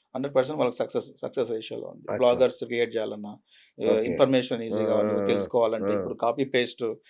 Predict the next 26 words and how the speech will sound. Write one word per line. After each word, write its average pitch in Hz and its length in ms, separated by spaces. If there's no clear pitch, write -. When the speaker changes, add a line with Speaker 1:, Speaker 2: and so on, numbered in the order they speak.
Speaker 1:
ఆ, 117 80
లాంగ్వేజ్ 127 580
ని 123 140
ఇటు 123 140
నుంచి 127 340
ఇన్ఫర్మేషన్ 131 440
కొట్టగానే 131 400
ఇంగ్లీష్ 143 340
వచ్చేస్తది. 101 580
Speaker 2:
అవును. 98 340
Speaker 1:
అది 131 440
కన్వర్ట్ 143 340
to 147 60
లాంగ్వేజ్ 127 420
తెలుగులో 135 340
మనం 120 300
రాస్తాం 120 340
కదా, 104 140
మీరు, 113 240
ఆ, 107 340
Speaker 2:
అవును. 104 240
Speaker 1:
మీడియాలో 123 400
Speaker 2:
అవును. 107 260
Speaker 1:
యాడ్ 117 220
చేయడానికి 107 300
Speaker 2:
అవును. 90 200